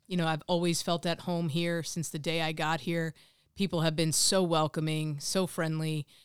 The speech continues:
and it's just been fun. You know, it's fun to win. It's fun to be part of college athletics. You know, we often don't talk about that, um, because it, it is a hard job. It's a hard job, as you both know, but, um, it's a lot of fun, and it was attractive to come be part of a competitive school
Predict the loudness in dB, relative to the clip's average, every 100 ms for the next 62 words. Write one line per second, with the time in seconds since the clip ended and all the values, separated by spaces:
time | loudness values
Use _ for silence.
0 | _ _ 4 6 6 4 2 0 4 4
1 | 4 -4 _ _ 2 4 4 2 -2 0
2 | 2 4 4 2 4 4 2 -4 -6 -6
3 | -4 0 2 2 0 0 0 0 0 0
4 | 0 2 0 -4 -2 -2 0 -2 -4 -8
5 | -12 -20 _ _ 2 6 8 6 6 4
6 | 4 2 0 0 4 6 6 6 4 4
7 | -2 -2 2 2 2 0 -4 -6 -2 2
8 | 2 2 4 6 6 6 6 4 4 0
9 | -2 -6 _ -2 2 4 4 2 0 -2
10 | -2 -2 -2 -2 -4 -6 -6 -4 -6 -6
11 | -8 -10 _ _ _ _ -4 -2 0 0
12 | 0 2 4 2 2 0 -2 -2 0 0
13 | 0 -2 0 0 0 -4 -4 -6 -2 0
14 | 0 -2 -2 0 -2 -4 -4 -6 -4 -2
15 | 0 0 -2 -2 -2 -2 -4